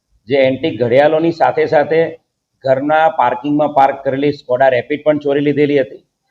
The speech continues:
બનાવની ગંભીરતાને ધ્યાને રાખીને વલસાડ સિટી પોલીસ સ્ટેશનના પી આઈ ડી ડી પરમાર,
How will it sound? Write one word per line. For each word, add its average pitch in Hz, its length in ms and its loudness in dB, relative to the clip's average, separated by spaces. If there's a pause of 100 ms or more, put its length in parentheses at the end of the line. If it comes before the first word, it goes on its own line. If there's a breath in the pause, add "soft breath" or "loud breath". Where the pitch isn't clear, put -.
(480)
બનાવની 165 520 2
ગંભીરતાને 156 520 0
ધ્યાને 143 260 2
રાખીને 160 600 0 (200)
વલસાડ 120 320 -2
સિટી 143 320 -8
પોલીસ 135 340 -4
સ્ટેશનના 135 340 -6
પી 135 180 -2
આઈ 135 80 2
ડી 123 100 -6
ડી 123 120 -4
પરમાર, 127 360 0